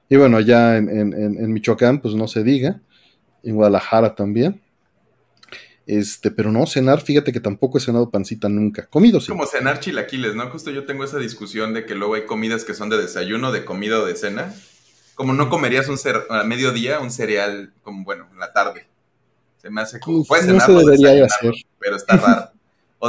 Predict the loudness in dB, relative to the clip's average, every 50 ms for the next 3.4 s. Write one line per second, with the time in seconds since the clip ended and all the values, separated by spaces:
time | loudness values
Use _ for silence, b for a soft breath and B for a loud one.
0 | -4 -4 -4 -2 -2 -2 -2 0 0 -2 -2 -2 -4 -2 -4 -4 -4 -6 -6 -6
1 | -6 -8 -10 -14 -14 -14 -14 -12 -6 -2 -2 0 0 -2 -4 -6 -8 -8 -8 -6
2 | -8 -10 -8 -8 -8 -8 -8 -8 -10 -10 -10 -10 -10 -12 -14 -14 -12 -10 -10 -8
3 | -8 -10 -10 -12 -14 -16 -20